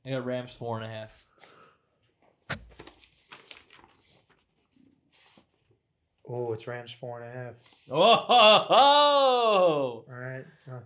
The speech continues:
Speaker 1: All right, we're playing for the good old tie.
Speaker 2: all right, go ahead.
Speaker 1: One game left. Seattle, San Fran. I think the books are gonna give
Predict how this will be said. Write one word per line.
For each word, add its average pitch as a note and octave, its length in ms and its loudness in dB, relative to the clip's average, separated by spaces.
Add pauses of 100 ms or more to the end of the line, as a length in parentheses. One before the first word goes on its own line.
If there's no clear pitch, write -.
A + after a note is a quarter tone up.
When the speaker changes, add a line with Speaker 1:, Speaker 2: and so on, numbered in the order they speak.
(240)
Speaker 1:
All F#3 200 4
right, A#3+ 320 8
we're G3 100 2
playing A3+ 460 4
for A3 80 4
the G#3 80 0
good A#3 300 4
old C4 420 6
tie. D#3+ 800 4 (520)
Speaker 2:
all C#3 80 -8
right, B2+ 300 -8
go D3 160 -2
ahead. D3 320 -2 (680)
Speaker 1:
One F#3+ 320 -6
game G3+ 400 -8
left. D#3 420 -2
Seattle, F#3 800 0
San E3+ 480 -6
Fran. C3 560 -6 (2500)
I A2+ 80 -14
think C3+ 240 -2
the C#3+ 80 0
books C#3 340 -2
are C3 60 -4
gonna C3 240 -6
give B2+ 400 -4